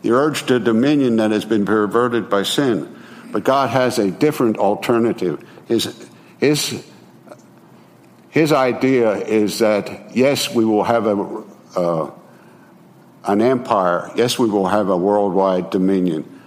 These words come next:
but it will be done with people who have been proven in the fiery furnace of testing, people who have been willing to live by faith in spite of the whole world going in the opposite direction.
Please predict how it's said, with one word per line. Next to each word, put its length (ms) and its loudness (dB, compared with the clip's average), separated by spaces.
but 440 -2
it 100 0
will 180 2
be 200 0
done 480 0
with 240 -4
people 400 0
who 200 0
have 380 -2
been 240 -2
proven 640 -2
in 160 -2
the 100 -2
fiery 440 0
furnace 500 -2
of 160 -6
testing, 580 -4
people 320 2
who 240 2
have 160 -2
been 200 0
willing 380 2
to 100 -4
live 300 0
by 220 0
faith 520 -2
in 180 -2
spite 480 -2
of 80 -2
the 100 0
whole 300 0
world 400 0
going 300 0
in 100 0
the 120 0
opposite 540 -2
direction. 560 -4